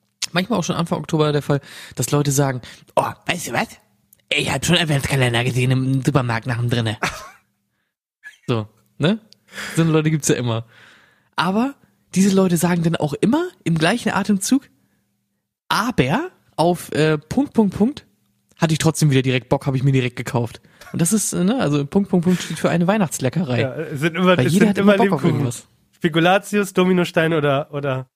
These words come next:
Speaker 2: ne? Weiß jetzt nicht, was ich als erstes gesagt hab. Ups.
Speaker 1: Ja, bei mir, ähm, sind's Dominosteine.
Speaker 2: Echt? Weißt du, wie viel
Speaker 1: Ja.
Speaker 2: Kalorien ein einziger Dominostein hat?
Speaker 1: Zweiundfünfzig.
Speaker 2: Ja,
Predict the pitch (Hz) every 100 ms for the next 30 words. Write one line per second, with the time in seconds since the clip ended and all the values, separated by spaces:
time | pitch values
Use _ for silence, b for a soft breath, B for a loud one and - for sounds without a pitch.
0 | _ - 143 143 _ - 123 123 123 123
1 | 113 113 127 117 113 113 110 113 107 -
2 | 214 - _ _ 139 127 147 226 269 -
3 | 190 190 190 175 - 165 180 180 160 143
4 | 120 - 127 156 _ _ _ - 196 -
5 | - _ _ - 151 233 233 214 190 156
6 | 156 240 - 160 226 - 190 190 175 165
7 | 196 143 123 123 120 135 190 _ _ _
8 | _ _ - 147 143 185 - - 131 -
9 | b b b b b b b b _ _
10 | _ - 202 202